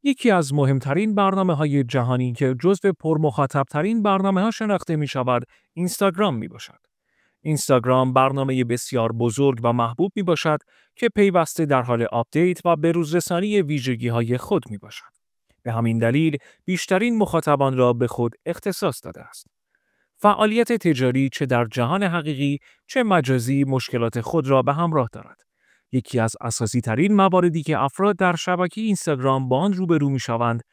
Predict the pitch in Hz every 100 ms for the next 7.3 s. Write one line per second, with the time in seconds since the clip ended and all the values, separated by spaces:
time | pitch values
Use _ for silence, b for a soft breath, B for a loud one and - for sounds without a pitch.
0 | b b 180 190 - 208 208 185 160 123
1 | 117 117 117 117 b b 127 - 131 139
2 | 185 202 190 180 196 185 185 147 113 -
3 | 101 - - _ _ _ _ b b -
4 | 131 127 120 - 120 120 113 117 - 196
5 | 180 165 139 - 151 - 202 208 - 156
6 | 143 131 127 123 117 123 139 156 123 104
7 | - - _